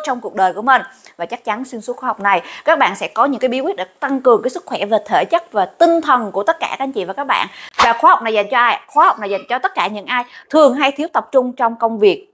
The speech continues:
trong sự nghiệp, trong các mối quan hệ. Khóa học này dành cho tất cả những ai thường hay đa mục tiêu. Khóa học này dành cho tất cả những ai có rất là nhiều ước mơ, nhiều mong muốn trong cuộc đời của mình nhưng chưa hoàn thiện được nó.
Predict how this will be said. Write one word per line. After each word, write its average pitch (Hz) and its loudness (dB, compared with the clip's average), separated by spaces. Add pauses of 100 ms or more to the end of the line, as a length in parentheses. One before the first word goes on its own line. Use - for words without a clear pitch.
trong 220 0
sự 208 0
nghiệp, 202 2
trong 208 -4
các 220 -6
mối 214 -2
quan 254 0
hệ. 233 2 (320)
Khóa 349 6
học 294 4
này 254 0
dành 240 -2
cho 285 -6
tất 349 -8
cả 196 -4
những 214 -8
ai 262 -6
thường 233 -12
hay 240 -12
đa 254 2
mục 226 -4
tiêu. 262 6 (140)
Khóa 339 4
học 311 2
này 226 -2
dành 220 -4
cho 247 -4
tất - -10
cả 190 -4
những 226 -10
ai 254 -6 (240)
có 294 4
rất 415 4
là 320 6
nhiều 220 0
ước 349 -2
mơ, 320 6
nhiều 247 0
mong 254 0
muốn 277 0
trong 254 -8
cuộc 233 -8
đời 208 4
của 202 -2
mình 240 2 (300)
nhưng 285 2
chưa 311 2
hoàn 254 4
thiện 185 -4
được - -8
nó. 196 2